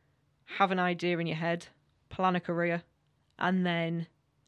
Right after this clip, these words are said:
that system essentially just shat on you. <laughs> Um,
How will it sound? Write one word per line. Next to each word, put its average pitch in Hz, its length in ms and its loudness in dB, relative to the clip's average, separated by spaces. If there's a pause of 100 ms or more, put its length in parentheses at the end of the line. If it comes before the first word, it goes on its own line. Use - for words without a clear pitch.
(280)
that 175 220 4
system - 380 -6
essentially 170 400 -6
just - 160 -8
shat - 400 -2
on 196 80 0
you. 208 120 0 (220)
<laughs> 349 100 12 (1080)
Um, 202 400 8